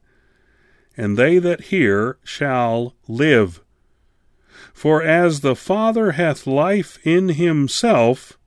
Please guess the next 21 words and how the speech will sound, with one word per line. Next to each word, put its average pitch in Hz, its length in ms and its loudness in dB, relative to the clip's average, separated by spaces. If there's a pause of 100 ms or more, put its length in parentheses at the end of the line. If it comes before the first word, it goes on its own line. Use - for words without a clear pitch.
(400)
so 175 320 0
hath 160 320 0
he 143 160 -2
given 151 560 2
to 151 140 -2
the 123 140 0
Son 151 440 -2
to 139 120 -2
have 139 240 -2
life 147 380 -2
in 190 140 0
himself, 165 720 -2 (920)
and 120 140 -6
hath 127 240 -4
given 180 320 0
him 147 200 0
authority 170 720 -2
to 117 200 -2
execute 104 540 -6
judgment 143 500 -2
also, 170 640 -4